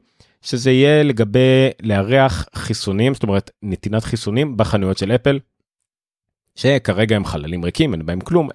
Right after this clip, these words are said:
אפל יכולה אולי בקלות יחסית לארח שם חיסונים, זה לא המקומות שהכי הרבה צריכים את זה, כן? זה, אה, חנויות יוקרתיות והכל, זה לא האוכלוסייה שצריכה איזה משהו מיוחד.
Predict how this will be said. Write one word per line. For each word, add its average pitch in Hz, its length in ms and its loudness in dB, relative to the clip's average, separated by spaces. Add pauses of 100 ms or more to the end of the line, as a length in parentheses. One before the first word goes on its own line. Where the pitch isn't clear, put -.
אפל 92 200 -6
יכולה 85 260 -6
אולי 87 280 0 (500)
בקלות 92 380 0
יחסית 95 340 -6
לארח 87 280 -4
שם - 160 -8
חיסונים, 131 460 -2 (320)
זה - 140 -18
לא 143 120 0
המקומות 120 400 2
שהכי 104 240 2
הרבה 107 180 2
צריכים 135 400 0
את 165 60 4
זה, 190 140 2 (140)
כן? 147 300 2
זה, 98 360 0
אה, 92 140 -2
חנויות 95 380 -4
יוקרתיות 101 440 -2
והכל, 95 280 -2
זה 90 100 -2
לא 95 80 0
האוכלוסייה 95 440 -4
שצריכה 87 880 -8
איזה 87 140 -6
משהו 92 220 -8
מיוחד. 190 220 -2